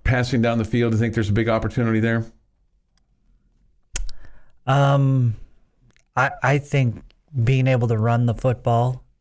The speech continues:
Speaker 2: is key. Uh, not put pressure on, all the pressure on whoever is your quarterback.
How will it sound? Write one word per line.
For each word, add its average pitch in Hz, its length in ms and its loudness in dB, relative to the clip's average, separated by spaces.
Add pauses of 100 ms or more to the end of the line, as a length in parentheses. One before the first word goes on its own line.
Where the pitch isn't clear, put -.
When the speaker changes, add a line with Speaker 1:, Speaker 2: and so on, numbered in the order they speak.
Speaker 2:
is 123 200 0
key. 131 420 -2 (800)
Uh, 107 280 0
not 113 320 0
put 131 180 0
pressure 117 380 0
on, 110 540 0
all 120 200 2
the 110 100 0
pressure 113 400 -2
on 107 160 0
whoever 101 420 0
is 98 100 0
your 98 100 -2
quarterback. 104 640 -8